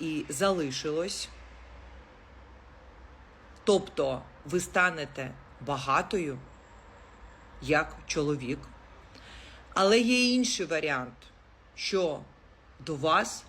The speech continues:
прийде людина, з якою ви побудуєте стабільні і надійні стосунки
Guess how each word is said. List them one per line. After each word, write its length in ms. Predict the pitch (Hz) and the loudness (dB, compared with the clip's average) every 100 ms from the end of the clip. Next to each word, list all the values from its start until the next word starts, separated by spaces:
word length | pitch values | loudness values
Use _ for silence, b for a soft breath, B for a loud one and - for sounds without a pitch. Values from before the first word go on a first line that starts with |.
| - - | -20 -6
прийде 560 | 175 170 156 135 123 - - | 0 0 0 -4 -4 -6 -4
людина, 720 | 151 143 151 170 214 156 - - - - - | -4 -2 -2 -2 0 0 -2 -14 -20 -20 -16
з 80 | - | -6
якою 420 | 151 147 156 151 | -6 -2 -2 -2
ви 320 | 135 160 190 214 - - - - - - - - - - - - - - - - - | -2 0 0 -2 -10 -20 -20 -20 -20 -20 -20 -20 -20 -20 -20 -20 -20 -20 -20 -20 -10
побудуєте 800 | 156 139 143 175 180 143 135 117 | -8 -4 -2 2 4 2 0 -6
стабільні 720 | - - 147 139 170 151 135 131 | -6 -2 -2 0 -4 -2 -4 -6
і 60 | |
надійні 540 | 139 139 131 147 143 127 | -6 -6 -4 -4 -4 -6
стосунки 800 | - 127 - 180 208 220 131 | -8 -10 -6 -2 -2 -2 -6